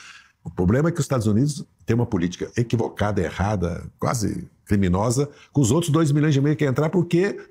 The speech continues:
os países estão se desmanchando. Honduras, país da América Central, o Equador, por exemplo, eu acho que a Espanha deve ter recebido trezentos, quatrocentos mil equatorianos agora, porque a Espanha tá buscando mais imigração católica, branca, latino-americana. Porque há um problema sério cultural da África negra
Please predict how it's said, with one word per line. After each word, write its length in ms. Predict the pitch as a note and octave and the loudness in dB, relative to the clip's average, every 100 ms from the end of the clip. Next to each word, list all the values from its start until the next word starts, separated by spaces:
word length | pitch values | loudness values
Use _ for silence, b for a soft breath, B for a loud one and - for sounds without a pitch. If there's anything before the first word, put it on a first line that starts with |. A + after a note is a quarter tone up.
| _ | _
os 120 | C#3+ - | -4 0
países 220 | D3+ D#3+ | 0 0
estão 120 | F#3+ | 0
se 100 | F3+ | 2
desmanchando. 600 | E3 F3 G#3 - F3+ F3 | 2 4 2 2 2 2
Honduras, 500 | A2 F2+ C#3+ A#2 F2 | 2 4 2 2 0
país 180 | A2+ A#2+ | -2 0
da 60 | A#2 | 0
América 240 | A#2 G#2+ | -2 -2
Central, 580 | G#2 E2+ A2 B2 F#2+ B B B - | -4 -2 0 0 -2 B B B -2
o 80 | |
Equador, 380 | B2 C#3+ G#2+ C3+ | 0 0 2 0
por 100 | A#2 | 2
exemplo, 360 | F#2+ C#3+ D#3+ F3+ - _ - - - | 0 0 -2 -6 -12 _ -20 -16 -8
eu 220 | - - | -6 -4
acho 120 | C3 | -2
que 60 | - | -2
a 40 | |
Espanha 260 | - F3 F#3 | 0 2 2
deve 120 | E3+ | 2
ter 100 | F3 | 2
recebido 320 | E3+ C#3+ E3+ | 2 2 0
trezentos, 380 | E3 C#3+ A2+ E3+ | 2 0 2 2
quatrocentos 320 | F3+ - D#3+ | 0 0 2
mil 100 | D3+ | 2
equatorianos 440 | C3+ B2 G#2 G2 F#2+ | 0 0 2 2 0
agora, 260 | E2 F2+ | 0 0
porque 140 | - F#2+ | 0 -2
a 40 | |
Espanha 280 | F2+ B2 C#3 | 0 0 0
tá 220 | D3+ - b b | 0 -4 b b
buscando 400 | G2 - B2+ C3 | -2 0 0 2
mais 240 | A2+ D3+ | 2 2
imigração 480 | D3 C#3+ C3+ - C3 | 2 2 0 0 0
católica, 560 | B2 G2+ - D3+ E3 C3+ | 0 -4 0 2 2 2
branca, 340 | G#2 C3 E3 | 2 2 2
latino-americana. 880 | D#3+ - D3+ D3 C3 - A2 F#2 - B B | 0 2 2 4 2 2 0 0 -4 B B
Porque 120 | - | -2
há 60 | G2+ | 0
um 80 | F#3+ | 2
problema 360 | C#4 A3+ G#3+ E3 | 2 2 2 0
sério 280 | D#3+ F3 | 0 0
cultural 600 | D#3+ C#3 G2+ F#2 D#2 - _ _ _ _ _ | 0 0 0 0 -2 -8 _ _ _ _ _
da 260 | D#2 E2+ F2 | -4 0 -2
África 320 | - D#2+ D2+ | -4 -8 -6
negra 500 | D#2 G#2 E3 A#3 G#3+ | 2 2 2 0 -2